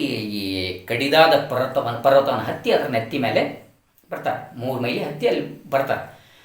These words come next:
ಬಂದು ಏನ್ ಮಾಡ್ತಾನ ಅಫ್ಜಲ್ ಖಾನ, ಸ್ವಲ್ಪ ರೆಸ್ಟ್ ಮಾಡ್ಲಿಕ್ಕೆ ತನ್ನ ಸೈನ್ಯಕ್ಕೆ ಆದೇಶ ಹೊರಡಿಸ್ತಾನೆ. ಅಲ್ಲಿ ಅವರೆಲ್ಲರೂ,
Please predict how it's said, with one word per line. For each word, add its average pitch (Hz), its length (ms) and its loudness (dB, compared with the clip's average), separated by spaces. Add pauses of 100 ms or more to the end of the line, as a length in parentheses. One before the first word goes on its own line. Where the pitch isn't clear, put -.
(200)
ಬಂದು 202 500 8
ಏನ್ 147 140 4
ಮಾಡ್ತಾನ 143 320 2
ಅಫ್ಜಲ್ 139 380 -2
ಖಾನ, 147 140 -4 (240)
ಸ್ವಲ್ಪ 160 260 0
ರೆಸ್ಟ್ 151 420 2
ಮಾಡ್ಲಿಕ್ಕೆ 165 360 2
ತನ್ನ 160 240 -2 (840)
ಸೈನ್ಯಕ್ಕೆ 151 680 -4 (460)
ಆದೇಶ 104 340 -12 (140)
ಹೊರಡಿಸ್ತಾನೆ. 139 520 -10 (1120)
ಅಲ್ಲಿ 139 380 -4
ಅವರೆಲ್ಲರೂ, 113 760 0